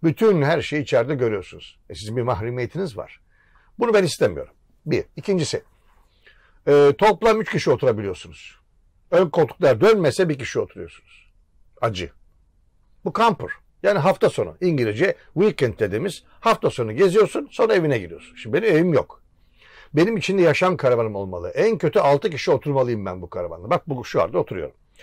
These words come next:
Ama bu nedir? Bu çekme karavandır. Çek-, çekme karavan olduğu için yapacak bir şey yok tabii. E, yani bir yere gidemiyorsunuz arabanız yoksa ama motor karavanda üç kişi oturabiliyorsunuz.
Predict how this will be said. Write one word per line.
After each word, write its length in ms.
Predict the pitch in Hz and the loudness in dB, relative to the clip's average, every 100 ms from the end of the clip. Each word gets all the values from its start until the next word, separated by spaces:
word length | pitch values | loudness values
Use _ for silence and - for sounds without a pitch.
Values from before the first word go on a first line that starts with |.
| - - | -20 -8
Ama 200 | 165 196 | 0 2
bu 100 | 233 | 4
nedir? 280 | 247 185 220 | 6 6 4
Bu 100 | 226 | 2
çekme 360 | - 269 226 160 | 0 -2 0 2
karavandır. 520 | 143 123 98 87 85 | 4 2 0 -6 -4
Çek-, 260 | 185 151 | -4 -4
çekme 300 | - 190 214 | -2 -2 -2
karavan 280 | 170 196 190 | 0 2 2
olduğu 220 | 196 190 | 2 2
için 300 | 165 - 220 - _ _ _ _ _ _ _ _ _ - | 0 0 -2 -2 _ _ _ _ _ _ _ _ _ -2
yapacak 440 | 147 127 117 98 | 0 2 -2 -4
bir 40 | |
şey 180 | 113 226 | -6 2
yok 160 | 185 - | 0 0
tabii. 260 | 104 80 - _ _ _ - | -6 -6 -18 _ _ _ -2
E, 80 | 113 | 0
yani 200 | 123 127 | 2 4
bir 60 | |
yere 140 | 143 143 | 6 4
gidemiyorsunuz 560 | 135 147 120 98 107 | 4 2 0 -4 -4
arabanız 400 | 110 107 104 104 | -2 0 -2 -4
yoksa 260 | 104 - 104 | -6 -6 -6
ama 160 | 101 | -4
motor 280 | 110 175 226 | -4 0 0
karavanda 580 | - 196 135 104 82 - _ - - | 2 4 4 2 -2 -6 _ -16 -6
üç 220 | 220 - | -6 -4
kişi 240 | 208 - | -4 2
oturabiliyorsunuz. 880 | 208 220 185 131 98 - - - _ | 2 4 2 2 -4 -8 -20 -20 _